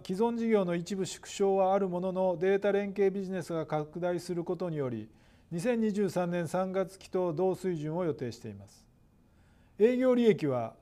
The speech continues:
データ連携ビジネス拡大のドライバーとなるハルフトスクエアに関わる費用等により、対前年で減益を予想しています。なお、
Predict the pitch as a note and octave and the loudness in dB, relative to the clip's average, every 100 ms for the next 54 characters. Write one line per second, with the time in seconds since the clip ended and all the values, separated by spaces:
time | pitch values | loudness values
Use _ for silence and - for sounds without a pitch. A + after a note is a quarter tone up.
0 | - C#3+ G3 G3+ G#3+ G#3+ G#3 G3 G3+ G3 | -10 0 2 4 2 2 2 2 2 -4
1 | F#3+ - D3+ D3+ F3+ F3 E3+ D#3 E3 F3 | -6 -6 -8 -2 -2 0 -2 -2 0 0
2 | F3+ F#3 F3 F3 E3+ D#3 B2 D#3 E3+ - | 2 0 0 -2 -2 -2 0 -2 -4 -6
3 | F3+ - G3 F#3+ D3 D3+ E3+ D#3+ C#3 F3+ | -8 -2 0 0 -2 -2 0 0 0 -2
4 | E3 D3+ D3 C#3 B2 A2+ G#2+ G#2 _ - | -2 -2 -2 -4 -4 -6 -8 -12 _ -20
5 | _ _ _ - B3 G#3+ F#3+ F#3 F#3 F3+ | _ _ _ 0 2 2 0 0 -2 -2
6 | F3 E3 F#3 F#3 E3+ E3+ E3+ D3 D#3+ - | -2 -2 -2 -4 -2 -2 -2 -2 -4 -2
7 | D3+ C3 A#2+ - - _ _ _ _ _ | -6 -6 -8 -10 -20 _ _ _ _ _
8 | - F3+ A3 E3 A2+ | -6 4 6 6 2